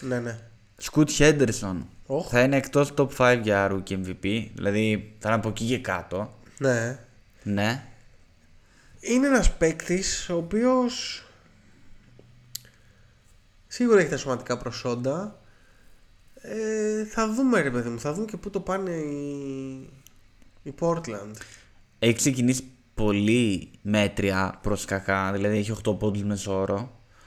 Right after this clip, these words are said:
Speaker 1: Ναι.
Speaker 2: Ε, εμένα αυτό που με προβληματίζει πιο πολύ είναι ο χαρακτήρας που δείχνει να έχει προς τα έξω. Με όλα,
Speaker 1: Δηλαδή;
Speaker 2: με όλα αυτά τα ντυσίματα και όλες αυτέ-,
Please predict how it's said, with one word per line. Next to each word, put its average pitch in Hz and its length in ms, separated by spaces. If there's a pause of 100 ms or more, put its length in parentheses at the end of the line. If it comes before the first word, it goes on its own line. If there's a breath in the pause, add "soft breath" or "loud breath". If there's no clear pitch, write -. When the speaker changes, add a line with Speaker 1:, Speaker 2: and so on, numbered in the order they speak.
(380 soft breath)
Speaker 1:
Ναι. 160 240 (120)
Speaker 2:
Ε, 107 580 (420)
εμένα 120 320
αυτό 143 200
που 143 60
με 143 80
προβληματίζει 120 540
πιο 123 140
πολύ 131 560 (280 soft breath)
είναι 139 240
ο 147 40
χαρακτήρας 131 720
που 110 100
δείχνει 107 420
να 95 140
έχει 98 380
προς - 220
τα 98 100
έξω. 95 420
Με 123 60
όλα, 110 180
Speaker 1:
Δηλαδή; 127 440 (100)
Speaker 2:
με 107 180
όλα 113 200
αυτά 110 180
τα 110 140
ντυσίματα 101 1040 (600 soft breath)
και 107 420
όλες 107 340
αυτέ-, 95 840